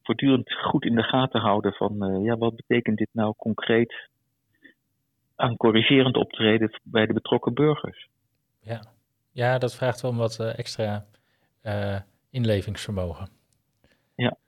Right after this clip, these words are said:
Speaker 1: inlevingsvermogen en verbeeldingskracht, eh.
Speaker 2: Ja. Nou, ik, eh, vermoed daar kunnen we haast nog wel een, eh, aparte aflevering over gaan wijden, eh,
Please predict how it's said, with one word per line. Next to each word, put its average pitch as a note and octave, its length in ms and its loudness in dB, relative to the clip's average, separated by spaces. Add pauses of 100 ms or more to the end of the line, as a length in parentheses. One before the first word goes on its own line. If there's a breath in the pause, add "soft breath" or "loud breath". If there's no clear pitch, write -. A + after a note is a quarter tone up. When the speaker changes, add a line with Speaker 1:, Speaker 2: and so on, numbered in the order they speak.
(100)
Speaker 1:
inlevingsvermogen A2+ 800 0
en G2 80 2
verbeeldingskracht, A2 840 0
eh. G2 100 -8 (540)
Speaker 2:
Ja. G2 260 -12 (400 soft breath)
Nou, F2 260 -12
ik, G2+ 160 -10
eh, B2 260 0
vermoed D3 360 -4
daar C3 100 0
kunnen B2+ 220 -2
we A#2 60 2
haast C3 160 0
nog A2 100 0
wel F2+ 120 -2
een, E2+ 80 -6
eh, F2 120 -10
aparte - 300 -2
aflevering A#2 560 0
over G2+ 200 -2
gaan F#2+ 200 -2
wijden, G#2 580 2
eh, F#2+ 320 -4